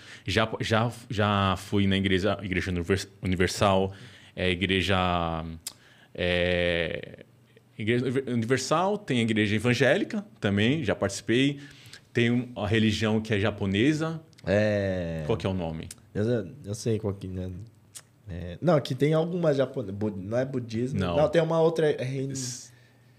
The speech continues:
Speaker 2: eu, eu, eu, eu,
Speaker 1: enfim,
Speaker 2: eu, eu sei
Speaker 1: mas é
Speaker 2: qual que é,
Speaker 1: espírita
Speaker 2: sim,
Speaker 1: também. Já
Speaker 2: sim.
Speaker 1: participei. Ou seja, eu ent-, eu migrei várias religiões pra entender e me achar. No final, cara, caí no mesmo lugar. Falei, "Não, isso aqui é meu lugar."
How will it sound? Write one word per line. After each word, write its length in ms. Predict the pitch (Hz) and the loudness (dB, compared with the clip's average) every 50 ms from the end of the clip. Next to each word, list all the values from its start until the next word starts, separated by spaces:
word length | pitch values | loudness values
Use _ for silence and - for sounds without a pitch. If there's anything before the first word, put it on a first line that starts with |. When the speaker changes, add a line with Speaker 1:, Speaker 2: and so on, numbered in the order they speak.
| _ _ _ - | _ _ _ -6
Speaker 2:
eu, 100 | 127 147 | -4 -2
eu, 120 | 151 151 | -2 0
eu, 320 | 175 202 220 226 233 226 | 0 0 0 0 0 -2
eu, 240 | 226 - 208 214 - | -2 0 2 4 4
Speaker 1:
enfim, 200 | - - - - | 4 6 6 6
Speaker 2:
eu, 180 | - 220 208 220 | 6 6 6 6
eu 220 | 214 196 202 208 | 6 6 6 6
sei 160 | - 269 214 | 6 6 6
Speaker 1:
mas 140 | 185 - - | 6 6 6
é 40 | 127 | 4
Speaker 2:
qual 100 | 139 160 | 2 2
que 80 | - 165 | 4 4
é, 20 | |
Speaker 1:
espírita 240 | 151 147 147 - 151 | 6 6 6 6 4
Speaker 2:
sim, 60 | 147 | 4
Speaker 1:
também. 420 | 156 175 190 180 151 123 101 95 92 110 | 4 4 4 4 4 4 2 2 0 2
Já 140 | 92 110 | 2 2
Speaker 2:
sim. 60 | 123 131 | 2 2
Speaker 1:
participei. 640 | 104 101 - - 135 107 - 131 135 139 143 147 143 - - - - - - | 2 0 0 0 -4 -2 2 4 4 6 4 4 0 -2 -10 -14 -12 -4 2
Ou 100 | - 139 | 2 2
seja, 420 | - 151 131 110 101 101 90 - - | 6 6 4 6 6 2 2 2 2
eu 160 | 120 156 202 | 4 4 6
ent-, 180 | 247 - - - | 4 4 -2 0
eu 400 | - 135 151 160 165 165 - - - - | 2 6 6 8 6 6 4 -2 -4 0
migrei 480 | 123 139 180 143 123 135 156 170 196 | 2 2 4 4 4 6 6 6 6
várias 720 | 156 117 104 131 143 180 208 208 208 196 180 156 147 139 117 | 4 4 4 4 4 6 6 6 6 6 6 6 6 6 6
religiões 420 | 131 123 123 113 104 117 113 110 - | 4 4 4 4 4 4 2 2 2
pra 140 | - 120 | 2 2
entender 600 | 120 127 123 127 117 110 104 123 156 180 180 - - | 2 2 2 4 4 4 6 6 8 8 6 6 4
e 400 | 104 143 190 226 277 330 311 415 - - - | -2 -4 -2 -2 0 -2 -2 -6 -8 -12 -6
me 200 | - 160 175 214 | -2 0 2 2
achar. 520 | 262 269 - - 240 165 139 123 - - - - _ _ - | 2 2 2 2 4 2 2 2 -2 -10 -20 -20 _ _ -6
No 80 | - | -6
final, 240 | - - 196 196 233 | -2 0 2 2 4
cara, 200 | - - 165 143 | 4 4 2 2
caí 140 | - 156 156 | 4 4 4
no 100 | 156 165 | 4 4
mesmo 200 | 175 180 180 196 | 2 2 2 2
lugar. 240 | 226 247 233 170 151 | 2 4 4 4 4
Falei, 180 | - 147 135 | 4 2 2
"Não, 80 | 123 107 | 2 2
isso 140 | 98 - 107 | 0 0 -2
aqui 100 | - - | 0 0
é 40 | 113 | 0
meu 80 | 117 | 0
lugar." 280 | 135 165 151 98 - | 0 0 -2 -2 -4